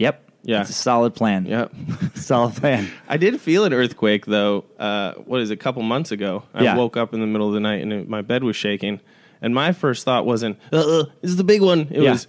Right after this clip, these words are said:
Speaker 2: "Someone is in my house shaking my bed."
Speaker 1: <laughs>
Speaker 2: I'm gonna die by being murdered to death. Like
Speaker 1: Yeah, yeah, yeah.
Speaker 2: <laughs> that, that, that's
Speaker 1: Well, that's
Speaker 2: it.
Speaker 1: the thing. You, you have, speaking, and I'm gonna get to actually that. I'm gonna get to the odds of being murdered compared to the odds of being, uh, dying in an
Speaker 2: Yeah,
Speaker 1: earthquake.
Speaker 2: yeah.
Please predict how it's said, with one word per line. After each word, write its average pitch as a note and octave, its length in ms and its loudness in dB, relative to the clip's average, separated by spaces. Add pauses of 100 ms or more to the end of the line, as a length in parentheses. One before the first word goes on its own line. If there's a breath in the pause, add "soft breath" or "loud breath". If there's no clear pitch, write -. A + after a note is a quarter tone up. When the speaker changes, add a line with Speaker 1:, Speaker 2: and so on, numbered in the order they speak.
Speaker 2:
"Someone F3+ 360 4
is D3+ 160 4
in D3 120 4
my C3+ 140 2
house A#2+ 240 2
shaking A#2+ 340 0
my A2+ 140 0
bed." A2+ 360 2
Speaker 1:
<laughs> - 60 -16
Speaker 2:
I'm - 1600 -2
gonna D3+ 220 2
die A#2+ 460 2
by A2+ 380 0
being G#2+ 300 -2
murdered F#2+ 440 -6
to G2+ 100 -8
death. F2 300 -10
Like G2 380 -6
Speaker 1:
Yeah, D3 200 4
yeah, D#3 240 4
yeah. C3+ 240 4
Speaker 2:
<laughs> - 0 -
that, A#3+ 720 4 (300)
that, - 0 -
that's G3 320 2
Speaker 1:
Well, E3+ 200 6
that's C4 160 4
Speaker 2:
it. - 20 4
Speaker 1:
the B3+ 80 4
thing. G#3 200 4
You, E3+ 100 6
you F3+ 180 6
have, D#3+ 220 4
speaking, F#3+ 240 2
and E3 100 4
I'm F#3 60 4
gonna G3+ 100 4
get D#3 160 2
to D3 120 2
actually B2+ 300 2
that. G#2+ 280 2
I'm B2 80 0
gonna D#3+ 100 2
get D#3 160 0
to - 80 -6
the B2 120 4
odds A#2 280 4
of G2+ 80 0
being A2+ 200 4
murdered G#2+ 340 4
compared G#2+ 320 2
to G#2 40 2
the G2 100 2
odds G2+ 260 2
of F2+ 120 -2
being, F#3+ 360 0 (220)
uh, F#2 100 -2 (160)
dying G#2 220 0
in G2 80 0
an F#2+ 120 2
Speaker 2:
Yeah, A#2+ 100 2
Speaker 1:
earthquake. G#2 160 2
Speaker 2:
yeah. G#2 180 0